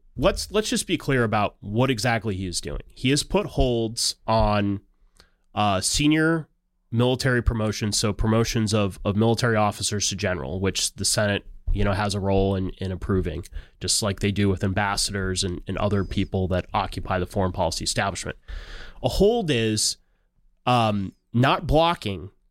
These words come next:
the promotions. No senator has the ability to indefinitely block a nomination or a promotion or a piece of legislation, despite what you might hear in the media.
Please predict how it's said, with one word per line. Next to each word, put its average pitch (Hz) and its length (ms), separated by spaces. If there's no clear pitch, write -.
the 113 100
promotions. 92 580
No 110 160
senator 180 480
has 147 560
the 135 100
ability 127 460
to 120 240
indefinitely 117 1000
block 110 400
a 107 60
nomination 113 760
or 107 160
a 98 60
promotion 107 560
or 104 100
a 104 60
piece 104 240
of 101 60
legislation, 101 600
despite 120 540
what 135 100
you 131 140
might 123 240
hear 120 180
in 117 80
the 110 60
media. 98 480